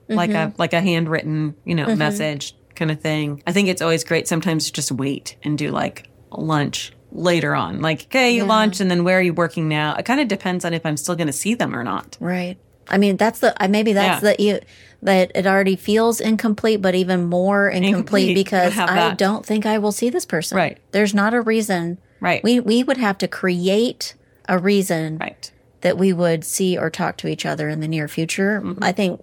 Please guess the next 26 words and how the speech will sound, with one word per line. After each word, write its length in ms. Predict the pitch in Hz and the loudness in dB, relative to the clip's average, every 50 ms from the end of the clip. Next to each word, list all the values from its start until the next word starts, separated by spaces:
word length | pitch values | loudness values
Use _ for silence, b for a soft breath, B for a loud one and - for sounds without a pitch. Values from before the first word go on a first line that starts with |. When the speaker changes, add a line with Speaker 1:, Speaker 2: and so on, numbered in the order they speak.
| - _ _ | -16 _ _
Speaker 2:
the 120 | 190 175 175 - | -4 -4 -4 -4
c-, 60 | - | -6
world 300 | - 180 185 190 185 175 | -4 0 2 4 4 2
of 80 | 180 180 | 0 -2
counseling 400 | - 190 175 175 - - 170 160 | 0 0 -2 0 0 -2 -4 -4
is 80 | 160 - | -4 -4
small 320 | - - 175 170 165 165 | -2 -2 0 0 0 0
enough. 480 | 160 160 156 156 160 185 190 - - - | 0 -2 -2 -2 -2 -2 -4 -6 -8 -10
Speaker 1:
Mm-hmm. 360 | 175 190 180 185 175 175 170 170 | -10 -6 -4 -4 -4 -4 -4 -2
Speaker 2:
I 60 | 175 | -2
will 80 | 175 | -2
certainly 420 | 170 - - 185 175 175 185 165 165 | -2 -2 -2 -2 -2 0 -2 -2 -2
run 180 | 160 165 160 156 | 0 -2 -2 -2
into 220 | 160 160 165 - 180 | -2 -2 -4 -4 -2
her. 380 | 185 165 165 180 214 - - - | 0 2 2 2 0 -2 -4 -4
And 640 | - 165 160 156 156 156 156 156 156 156 156 156 - - b b b b b b b b b - | -4 -4 -4 -2 -4 -4 -4 -4 -4 -6 -6 -8 -10 -12 b b b b b b b b b -6
I 40 | 175 | 0
think 160 | - 185 170 | 0 0 0
she 160 | - - 170 | 0 0 0
already 360 | - 160 160 165 165 170 170 | 0 0 0 0 0 0 0
emailed 400 | - - 170 170 170 160 156 156 | 0 0 0 0 0 0 -2 0
one 180 | 156 165 170 165 | 0 0 0 0
time 280 | - - 156 151 156 156 | 0 -2 -2 -2 0 -2
with 140 | 156 151 - | -4 -4 -4
just, 360 | - 151 147 - - - - _ _ - _ _ _ - - - - - | -4 -4 -4 -6 -8 -14 -16 _ _ -20 _ _ _ -20 -20 -20 -8 -4
like, 220 | 196 151 156 190 | -2 -2 -2 -2